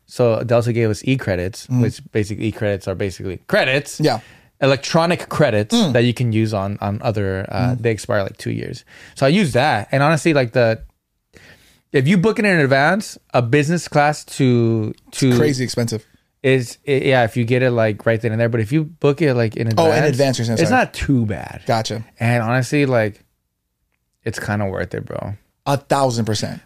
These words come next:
Speaker 1: Bro,
Speaker 2: You
Speaker 1: there's
Speaker 2: did the ones that have the full bed, right?
Speaker 1: Y-, uh, yes.
Speaker 2: Yeah, those, those are
Speaker 1: Yeah.
Speaker 2: unbeatable.
Speaker 1: Yeah.
Speaker 2: It's like your own room.
Speaker 1: Yeah, it's nice, and the service is nice,
Speaker 2: Yeah.
Speaker 1: and you get to eat good food. Well,
Speaker 2: Yeah.
Speaker 1: not good food,
Speaker 2: But
Speaker 1: but
Speaker 2: better.
Speaker 1: better.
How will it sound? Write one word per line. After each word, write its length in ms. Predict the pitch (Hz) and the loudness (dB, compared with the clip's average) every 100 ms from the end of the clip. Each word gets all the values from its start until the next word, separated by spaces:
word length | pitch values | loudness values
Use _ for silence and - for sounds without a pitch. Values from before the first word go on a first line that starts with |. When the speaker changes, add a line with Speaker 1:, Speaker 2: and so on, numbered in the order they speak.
| _ | _
Speaker 1:
Bro, 140 | 110 107 | 0 2
Speaker 2:
You 40 | |
Speaker 1:
there's 120 | - 190 | 4 2
Speaker 2:
did 100 | 160 | 4
the 80 | |
ones 200 | 170 160 | 4 4
that 80 | 151 | 2
have 160 | 151 139 | 2 0
the 60 | 127 | 0
full 200 | 160 139 | 0 2
bed, 220 | 135 110 | 2 2
right? 380 | 113 127 101 - _ | 0 0 -4 -12 _
Speaker 1:
Y-, 140 | 104 - | -8 -4
uh, 200 | 113 107 | -2 0
yes. 440 | 98 95 92 82 - | -2 -2 -4 -4 0
Speaker 2:
Yeah, 160 | 127 110 | 0 4
those, 240 | 131 123 _ | 2 0 _
those 240 | 139 127 | 2 4
are 240 | 123 110 - - | 2 0 -6 -4
Speaker 1:
Yeah. 120 | - | 0
Speaker 2:
unbeatable. 680 | 165 135 151 - 101 101 _ | 0 4 4 4 0 -8 _
Speaker 1:
Yeah. 220 | 87 82 - _ _ | -10 -10 -12 _ _
Speaker 2:
It's 80 | 170 | 0
like 100 | 233 | 2
your 100 | 185 | 4
own 120 | 196 160 | 4 4
room. 320 | 208 135 107 _ _ - | 2 2 -4 _ _ -4
Speaker 1:
Yeah, 220 | 151 202 | 0 0
it's 160 | 175 143 | -2 0
nice, 260 | 156 143 | 0 2
and 200 | 123 117 | 0 0
the 60 | 101 | -2
service 360 | - 123 123 | -2 0 -2
is 100 | 117 117 | -4 -2
nice, 260 | 113 113 | 0 4
Speaker 2:
Yeah. 160 | 135 123 | 4 4
Speaker 1:
and 80 | 117 | 2
you 60 | 110 | 0
get 160 | 117 | -4
to 120 | - | -2
eat 180 | 107 104 | -4 -2
good 120 | 98 | -6
food. 300 | - - 117 | -6 -2 -2
Well, 160 | 160 196 | 0 0
Speaker 2:
Yeah. 120 | 113 | 0
Speaker 1:
not 260 | 107 - _ | -2 -8 _
good 320 | 120 113 95 | -2 0 -2
food, 240 | - 104 95 | -6 -8 0
Speaker 2:
But 120 | 202 | 0
Speaker 1:
but 100 | 143 | 2
Speaker 2:
better. 240 | 185 170 135 | 2 2 2
Speaker 1:
better. 280 | 107 107 | 0 -4